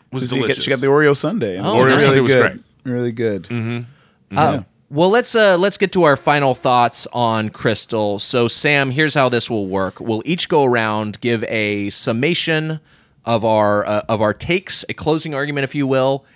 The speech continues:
Speaker 3: and then finish that off by giving this chain a fork rating from zero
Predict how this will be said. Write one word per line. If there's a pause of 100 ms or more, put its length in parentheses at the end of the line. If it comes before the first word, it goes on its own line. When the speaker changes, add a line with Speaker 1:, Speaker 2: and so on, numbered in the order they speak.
Speaker 3:
and
then
finish
that
off
by
giving
this
chain
a
fork
rating
from
zero